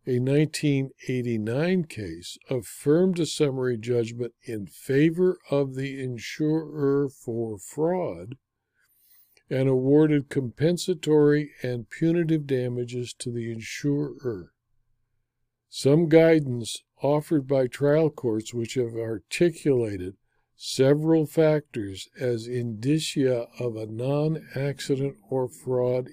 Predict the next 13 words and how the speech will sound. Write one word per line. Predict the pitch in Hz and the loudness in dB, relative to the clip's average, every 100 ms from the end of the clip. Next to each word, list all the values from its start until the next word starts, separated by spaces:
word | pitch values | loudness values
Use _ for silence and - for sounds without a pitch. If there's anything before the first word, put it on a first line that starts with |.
| - | -10
include | 120 110 - 127 123 123 123 - _ _ _ _ _ 117 | -10 -10 -8 -2 0 0 -4 -10 _ _ _ _ _ -6
more | 117 123 120 | 0 2 2
than | 113 | -2
one | 98 87 95 110 131 151 | -6 -10 -8 -4 0 0
collision | 151 143 139 127 127 135 143 | 0 2 4 2 0 -4 -4
within | 123 107 127 113 | -4 -4 -6 -6
a | 110 | -6
short | - - 127 143 - | -8 -2 0 0 -4
time | - 131 127 135 | -8 -4 -4 -4
of | 131 | -6
the | 120 117 | -8 -10
policy's | - 117 117 120 - 135 117 - | -8 -6 -4 -6 -6 -8 -8 -12
inception, | 107 - - 117 - - 135 | -14 -12 -8 -8 -8 -14 -14